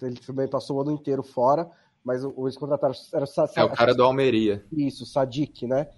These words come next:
Speaker 1: Que
Speaker 2: É.
Speaker 1: foi contratado, começou muito bem, é, com, e, e se machucou logo nas primeiras rodadas e ficou fora de toda a temporada.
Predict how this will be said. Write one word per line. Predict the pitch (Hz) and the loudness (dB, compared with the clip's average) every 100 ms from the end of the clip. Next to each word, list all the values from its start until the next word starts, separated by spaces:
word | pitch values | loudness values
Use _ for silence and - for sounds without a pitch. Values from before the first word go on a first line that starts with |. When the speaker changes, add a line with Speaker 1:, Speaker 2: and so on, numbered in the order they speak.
| _ _ _ | _ _ _
Speaker 1:
Que | - | -6
Speaker 2:
É. | |
Speaker 1:
foi | 196 | -4
contratado, | 165 135 139 131 139 151 | -2 0 0 2 2 2
começou | - 147 139 - 170 | 0 -2 -2 -2 0
muito | 170 165 | -2 -4
bem, | 123 139 165 160 _ - - | -2 0 0 -6 _ -20 -4
é, | 127 123 | 0 0
com, | 127 135 127 127 | 0 -4 -4 -6
e, | 127 | -8
e | 135 | -8
se | 120 - | -10 -6
machucou | 135 127 123 143 | -6 -6 -6 -2
logo | 143 208 | 0 0
nas | 214 | -4
primeiras | - 170 160 156 | -4 -2 -2 -4
rodadas | 143 131 135 143 143 139 - | -4 0 0 -2 -6 -8 -8
e | 131 | -10
ficou | 139 - 135 | -10 -12 -8
fora | 135 131 | -6 -6
de | 120 | -6
toda | 139 135 | -6 -6
a | |
temporada. | 139 - 151 139 143 | -6 -4 0 2 2